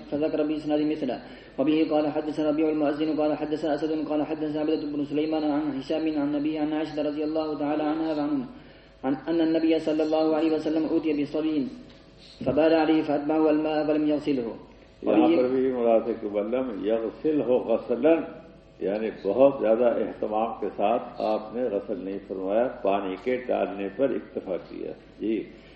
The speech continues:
Speaker 1: وبه قال حدثنا يونس قال أخبرنا أبو ابن وهب أن مالكا حدثه عن هشام فذكر بإسناده مثله،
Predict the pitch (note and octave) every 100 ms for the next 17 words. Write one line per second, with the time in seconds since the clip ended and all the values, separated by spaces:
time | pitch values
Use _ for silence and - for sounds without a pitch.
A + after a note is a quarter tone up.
0 | - C3 D3 D#3 D3+ D#3 D#3 D3+ D3+ D#3
1 | D#3 D#3+ D#3 D3+ D3+ D3+ C#3+ - D#3 D3+
2 | D#3 D#3 - D#3 D#3 E3 D#3+ D#3 D#3+ D#3+
3 | D#3+ D3+ - - D#3+ D#3+ D3+ D#3 D3 D3
4 | D3+ D#3 - D#3+ D3+ D3 D#3 D3+ D3 C#3+
5 | D#3+ D#3+ D3 C#3+ D3+ D3+ D3+ - D#3+ D3+
6 | D3+ D#3+ C#3 B2